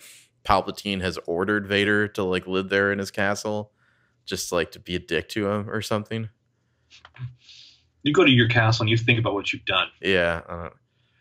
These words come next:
Speaker 2: Well,
Speaker 1: like,
Speaker 2: but,
Speaker 1: how
Speaker 2: but
Speaker 1: often is he in the Bacta tank?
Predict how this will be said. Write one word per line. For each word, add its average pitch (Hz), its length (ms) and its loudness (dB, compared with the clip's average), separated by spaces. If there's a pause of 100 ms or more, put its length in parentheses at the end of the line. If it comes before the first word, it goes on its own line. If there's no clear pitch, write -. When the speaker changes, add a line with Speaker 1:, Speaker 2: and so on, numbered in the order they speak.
(180)
Speaker 2:
Well, 214 460 4
Speaker 1:
like, 117 120 0
Speaker 2:
but, 208 80 8
Speaker 1:
how 151 140 10
Speaker 2:
but 165 60 8
Speaker 1:
often 165 340 4
is 151 140 2
he 131 140 0
in 135 100 0
the 127 80 -2
Bacta 117 420 2
tank? 76 380 -8